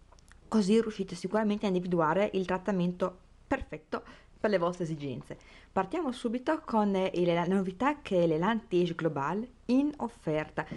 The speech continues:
perché il set con, eh, la crema ed, eh, il contorno occhi,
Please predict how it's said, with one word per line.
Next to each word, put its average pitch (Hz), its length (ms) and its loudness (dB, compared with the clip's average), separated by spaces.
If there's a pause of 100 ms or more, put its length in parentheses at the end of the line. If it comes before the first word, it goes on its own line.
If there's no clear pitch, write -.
(260)
perché 233 500 0
il 196 140 -2
set 190 640 -2
con, 190 340 2
eh, 170 260 -2
la 160 140 -4
crema 262 680 2
ed, 180 260 4
eh, 165 100 6
il 151 140 -4
contorno 165 440 -2
occhi, 226 400 -8